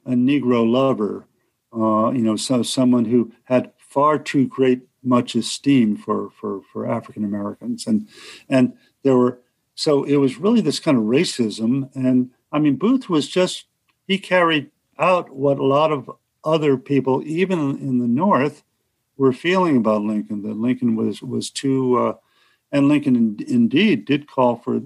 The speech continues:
uh, citizenship and the vote for, for, for Black people. So,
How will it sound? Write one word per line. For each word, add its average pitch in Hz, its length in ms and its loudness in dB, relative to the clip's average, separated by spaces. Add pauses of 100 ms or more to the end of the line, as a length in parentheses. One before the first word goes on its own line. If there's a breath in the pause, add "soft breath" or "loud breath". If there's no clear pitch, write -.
(240)
uh, 117 320 -6
citizenship 131 960 2
and 104 180 -4
the 104 60 -4
vote 139 380 4
for, 104 320 -4
for, 104 320 -14
for 110 100 -10
Black 110 340 -6
people. 127 320 -2
So, 127 360 -4